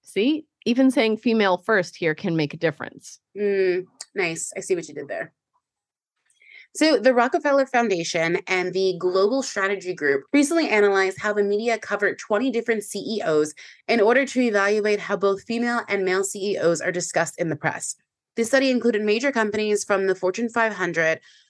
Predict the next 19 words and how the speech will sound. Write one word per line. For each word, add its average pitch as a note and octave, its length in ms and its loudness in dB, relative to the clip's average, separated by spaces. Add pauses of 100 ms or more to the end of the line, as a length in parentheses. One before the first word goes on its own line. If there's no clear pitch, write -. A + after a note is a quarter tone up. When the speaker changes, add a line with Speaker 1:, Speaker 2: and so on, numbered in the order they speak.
(140)
Speaker 2:
the G3+ 80 0
Fortune A3 440 0
f-, G#3+ 300 -8 (140)
the F3+ 100 -10
Fortune A#3+ 420 2
thousand, E3+ 680 0 (400)
Fortune F#3 340 -6
thousand. - 560 -6
I've F#3 100 -6
never G3 200 2
even D3+ 200 0
heard A3+ 240 2
of - 100 -4
them - 160 -8
Speaker 1:
The F3 100 -4
Speaker 2:
before. G3+ 180 -2
Speaker 1:
Fortune A#3 280 2
one, G#3 180 2
the A#3+ 120 0